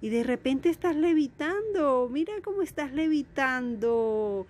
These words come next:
mira cómo te elevas hacia arriba, te elevas y llegas a la isla de arriba, la isla flotante, eso, lo has logrado, te levitaste hacia arriba. Y miras tu casa, miras esa mansión que creaste,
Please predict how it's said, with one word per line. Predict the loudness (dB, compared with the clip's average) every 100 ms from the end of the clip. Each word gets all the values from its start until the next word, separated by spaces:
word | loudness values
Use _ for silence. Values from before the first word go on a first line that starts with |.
| -14 -20 -6
mira | 0 2 2 0
cómo | -2 -2 -2
te | -4
elevas | -4 0 0 -2
hacia | -4 -6 -4 -4
arriba, | -4 -4 0 2 2 0 -2
te | -2 -4
elevas | -2 -2 -2 -2 0 0 0 0 -2 -6
y |
llegas | -2 -2 -2
a | -2
la | -2 -2
isla | 0 0 2 0 0 0
de | 0
arriba, | -2 -4 -6 -6 -4 -2
la | -2
isla | -2 -4
flotante, | -4 -4 -4 -2 0 0 0 -2 0 2 2 0 0 -2 -2 -2 -2 -2
eso, | -6 -6 -4 -2 -2 -2 -2
lo | -2
has | -4 -2
logrado, | -4 -2 -2 -2 -2 -2 0 0 -2
te | -4 -4
levitaste | -2 -4 -6 -6 -6 -6 -8
hacia | -8 -6 -4 -4
arriba. | -4 -4 -4 -4 -4 -6 -10 -16 -18 -20 -18 -16 -16 -18 -16 -4
Y | -2
miras | 0 0 -2 -4
tu | -8 -8 -6
casa, | -4 -2 -4 -6 -4 -4
miras | -2 0 0
esa | 2 2
mansión | 2 0 -4 -4 -4
que | -6 -8
creaste, | -6 -6 -4 -2 -4 -6 -10 -6 -6